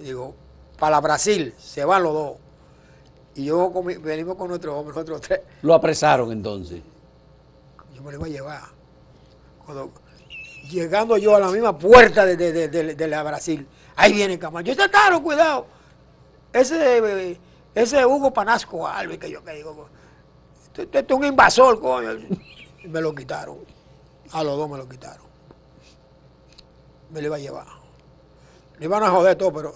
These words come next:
Speaker 1: se iban a ir. Ya, pero ya estaban en, ya, ya, ya no, ya estaban, ¿cómo se llama? El corredor no estaba quitado.
Speaker 2: No estaba
Speaker 1: Pero
Speaker 2: quitado
Speaker 1: estaban
Speaker 2: el
Speaker 1: armados
Speaker 2: corredor,
Speaker 1: todos.
Speaker 2: todo.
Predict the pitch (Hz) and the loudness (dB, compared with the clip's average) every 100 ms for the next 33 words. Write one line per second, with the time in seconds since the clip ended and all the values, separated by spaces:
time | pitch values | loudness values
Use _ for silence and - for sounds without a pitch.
0 | - - - 156 156 156 - - - 294 | -20 -20 -14 -10 -10 -10 -18 -20 -20 -20
1 | - _ _ - _ 151 180 214 208 208 | -20 _ _ -20 _ 2 8 8 8 6
2 | 220 220 220 220 214 185 175 185 180 185 | 6 8 6 4 -4 -10 -8 -6 -4 -6
3 | 175 165 190 202 220 190 - - - 175 | -8 -2 0 2 0 -2 -16 -20 -14 0
4 | 202 214 220 220 214 220 220 196 175 175 | 4 8 8 6 2 0 2 0 0 -4
5 | 185 196 190 240 240 240 214 185 - 156 | 2 4 4 4 4 6 6 4 -2 -4
6 | 139 - - 135 170 180 - 151 120 110 | -6 -14 -8 -2 2 0 2 2 2 2
7 | 190 175 165 175 180 180 214 214 262 175 | 2 6 6 6 4 4 2 4 2 2
8 | - _ - 80 - | -4 _ -16 -16 -18